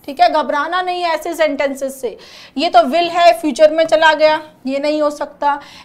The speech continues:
ये कंटिन्यूअस में चला गया, are being, ये नहीं हो सकता। ये have you being, ये कोई स्ट्रक्चर ही नहीं होती है, ये भी नहीं हो सकता। एक ही ऑप्शन है जिसमें are plus verb third। कौन सा?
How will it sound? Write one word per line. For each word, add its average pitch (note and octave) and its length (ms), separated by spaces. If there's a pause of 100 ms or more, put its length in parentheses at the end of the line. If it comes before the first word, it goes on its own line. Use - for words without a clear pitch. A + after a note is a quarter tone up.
ये E4+ 140
कंटिन्यूअस E4+ 680
में E4+ 100
चला E4 320
गया, D4+ 360
are D4+ 120
being, D#4 340 (160)
ये C#4 140
नहीं D4+ 320
हो D4+ 100
सकता। D4+ 500 (300)
ये G4 400 (260)
have D#4 220
you E4 160
being, E4 380
ये F4 360
कोई F4+ 180
स्ट्रक्चर D4+ 460
ही D4 220
नहीं D#4+ 300
होती D4 280
है, C#4+ 100
ये B3+ 160
भी C#4 140
नहीं D#4+ 220
हो D#4 80
सकता। D4 500 (280)
एक F4 260
ही F#4 140
ऑप्शन F4+ 380
है E4+ 320
जिसमें E4+ 720 (800)
are D4+ 320
plus E4+ 300
verb D#4 340
third। A#3+ 200
कौन D4+ 240
सा? F4 240